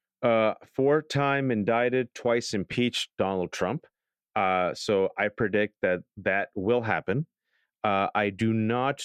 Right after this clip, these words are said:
know about the trials before the end of the year. My concern is that they will punt the trials post-election season, pulling a, a type of James Comey or Merrick Garland where they care about the institutions.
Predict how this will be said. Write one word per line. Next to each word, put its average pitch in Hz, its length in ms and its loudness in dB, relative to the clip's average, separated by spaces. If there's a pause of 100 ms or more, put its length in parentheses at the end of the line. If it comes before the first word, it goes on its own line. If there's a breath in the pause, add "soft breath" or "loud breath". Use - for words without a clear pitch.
know 113 580 0 (200)
about 95 340 -2
the 87 180 -6
trials 95 800 0
before 98 360 -2
the 90 160 -4
end 95 200 -4
of 92 120 -2
the 90 100 -2
year. 87 260 0
My 90 260 -4 (100)
concern 151 800 -2
is - 320 -14 (880 soft breath)
that 104 320 0 (120)
they 120 120 2
will 110 260 0 (100)
punt 175 400 -4
the 139 120 0
trials 82 800 -4 (640)
post-election 131 1400 0
season, 82 480 -4 (580)
pulling 156 440 0
a, 123 280 2
a 123 80 0
type 131 300 -4
of 104 160 -4
James 120 360 -2
Comey 120 440 -2
or 110 120 2
Merrick 107 380 0
Garland 107 500 0
where 104 160 2
they 95 140 0
care 113 240 -4
about 104 340 -2
the - 140 -6
institutions. 87 880 -6